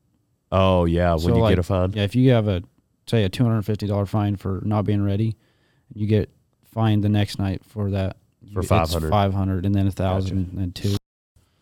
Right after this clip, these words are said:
Speaker 2: So I don't know.
Speaker 1: Well, I know that was, I mean, that was years ago when he told me that, so maybe it's changed or maybe he,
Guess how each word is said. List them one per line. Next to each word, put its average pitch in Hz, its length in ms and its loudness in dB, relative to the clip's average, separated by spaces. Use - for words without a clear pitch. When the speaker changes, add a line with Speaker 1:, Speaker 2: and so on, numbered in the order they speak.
Speaker 2:
So - 80 -12
I 113 100 4
don't 143 100 6
know. 131 220 4
Speaker 1:
Well, 113 120 4
I 113 80 4
know 120 160 4
that 117 180 4
was, 107 320 -4
I - 20 -6
mean, 110 140 2
that 120 100 4
was 104 140 0
years 98 180 0
ago 87 240 0
when 82 140 0
he 82 80 -2
told 82 240 -6
me 80 80 -6
that, 73 280 -10
so 82 240 -6
maybe 92 280 0
it's - 160 -8
changed 87 560 -4
or 80 80 -6
maybe 82 320 -4
he, 78 260 -8